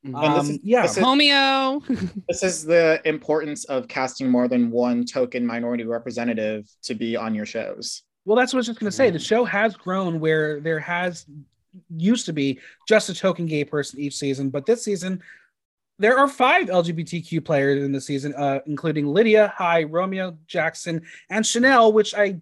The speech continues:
Speaker 3: don't think we've heard anything from her s-, backstory yet about that.
Speaker 1: Yeah.
Speaker 3: Um, is this a good reflection of America, or is just,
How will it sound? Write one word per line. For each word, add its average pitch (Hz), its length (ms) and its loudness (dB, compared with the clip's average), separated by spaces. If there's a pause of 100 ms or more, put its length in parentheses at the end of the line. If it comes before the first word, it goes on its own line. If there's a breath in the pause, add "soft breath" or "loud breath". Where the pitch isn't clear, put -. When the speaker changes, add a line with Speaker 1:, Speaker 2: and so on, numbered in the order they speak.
(380)
Speaker 3:
don't 294 200 0
think 311 100 -4
we've 262 140 -2
heard 254 320 -2
anything 208 380 -4
from 180 160 -12
her 175 140 -8
s-, - 160 -12 (100)
backstory 208 460 -2
yet 123 80 -2
about 117 260 -6
that. 135 240 -6 (420 loud breath)
Speaker 1:
Yeah. 202 280 4
Speaker 3:
Um, 202 260 2 (800)
is 226 120 2
this 277 180 2
a 349 80 2
good 262 240 2
reflection 262 460 -2
of 254 80 -4
America, 254 540 0
or 247 120 2
is 202 80 -6
just, 262 200 -12